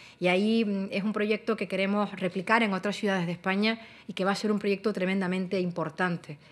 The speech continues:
porque significa que interviniendo,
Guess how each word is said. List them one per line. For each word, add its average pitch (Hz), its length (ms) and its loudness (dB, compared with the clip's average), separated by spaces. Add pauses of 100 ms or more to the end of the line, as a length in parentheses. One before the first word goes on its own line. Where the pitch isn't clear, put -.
(100)
porque 170 200 -6
significa 175 540 0
que 202 320 0 (180)
interviniendo, 180 800 0